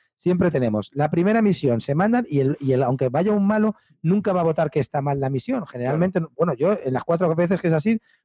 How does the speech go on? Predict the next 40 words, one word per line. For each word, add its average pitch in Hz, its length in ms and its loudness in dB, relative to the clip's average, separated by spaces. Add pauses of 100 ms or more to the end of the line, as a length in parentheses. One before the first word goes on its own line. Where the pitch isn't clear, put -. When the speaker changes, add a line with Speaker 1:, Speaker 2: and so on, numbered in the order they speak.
Speaker 1:
porque 131 240 -2
si - 100 -12
no 156 100 0
sería 165 240 0
ya 160 120 2
muy 160 160 4
evidente 165 380 2
y 170 40 2
ya 156 120 2
descartas 147 480 -2
entre 123 240 -2
tres, 190 220 0
ya 175 120 2
tienes 156 240 0
que - 80 0
descartar 139 420 0
uno 185 160 4
y 165 40 2
sabes 151 220 0
que 151 100 -2
hay 147 80 4
ahí 135 180 2
un 120 180 0
malo, 101 240 -2
¿no? 202 160 -2 (420)
Entonces, 165 560 0 (280)
bueno, 127 400 -2
pues 135 320 -2
la 131 160 -4
primera 143 360 2
siempre 151 500 0
es 139 140 0
a - 40 -10
favor 127 280 0
de 151 60 4
los 156 140 4
buenos. 262 340 2 (260)
Las 151 360 0
dos 208 200 0
siguientes, 214 640 0